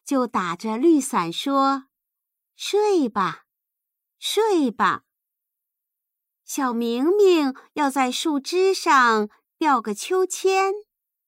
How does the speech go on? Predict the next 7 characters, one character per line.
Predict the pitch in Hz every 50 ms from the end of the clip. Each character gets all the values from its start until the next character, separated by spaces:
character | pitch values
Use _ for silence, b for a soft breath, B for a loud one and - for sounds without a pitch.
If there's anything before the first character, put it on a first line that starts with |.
| _ _ _ _ _ _ _ _ _ _
大 | - 269 262 254
树 | 247 - - - 277 254 240
笑 | 226 - - 302 285 262 247 240
着 | 220 226 214
说 | 208 - 262 247 240 247 247 247 247 254 254 _ _ _ _ _ _ _ _ _ _ _ _ _ _ _ _ -
：“摇 | 254 240 247 247 269 302
吧， | 320 - 392 370 349 339 330 - _